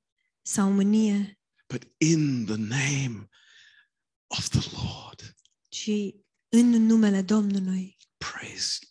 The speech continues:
Speaker 2: you, Lord.
Speaker 1: Te slăvim, Doamne.
Speaker 2: We worship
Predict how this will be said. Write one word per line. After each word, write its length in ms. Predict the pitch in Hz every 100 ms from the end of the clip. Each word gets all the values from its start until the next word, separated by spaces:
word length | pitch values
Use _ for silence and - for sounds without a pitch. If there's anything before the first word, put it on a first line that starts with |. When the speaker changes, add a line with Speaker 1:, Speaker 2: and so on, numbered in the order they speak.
| _
Speaker 2:
you, 160 | - - -
Lord. 240 | - - - _ _ _ _ _ _ -
Speaker 1:
Te 100 | 220
slăvim, 480 | - 214 208 214 208
Doamne. 460 | 202 202 190 208 -
Speaker 2:
We 140 | - -
worship 540 | - 131 - - -